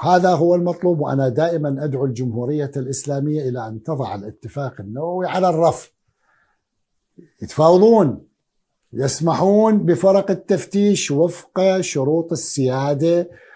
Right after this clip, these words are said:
ووفق شروط لا تخلو، لا تخلو بالأمن القومي الإيراني، ويتفاوضون مع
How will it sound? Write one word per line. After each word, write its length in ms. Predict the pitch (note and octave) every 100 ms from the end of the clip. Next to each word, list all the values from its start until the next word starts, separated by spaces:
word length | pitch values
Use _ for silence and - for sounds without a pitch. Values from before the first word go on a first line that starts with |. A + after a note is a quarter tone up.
| _ -
ووفق 720 | C3 D3 D3+ D3 D#3+ E3 - D#3+
شروط 520 | - C3 C#3+ D#3 D#3+ D#3 C#3+
لا 260 | B2+ C3+ F#3
تخلو، 680 | - E3 E3+ E3 D#3 D#3
لا 140 | D3+ E3
تخلو 500 | E3 D#3 D#3+ D#3 D3
بالأمن 420 | C3+ C#3+ D#3 C#3+
القومي 480 | B2+ D3+ D#3 D#3 C3+
الإيراني، 720 | C3 C#3 C3+ D#3 F#3 G#3+ A#3 - _ _ _
ويتفاوضون 720 | E3+ G3+ G3+ G3+ G3 G#3+ A3
مع 420 | G3+ F3+ F#3 F3+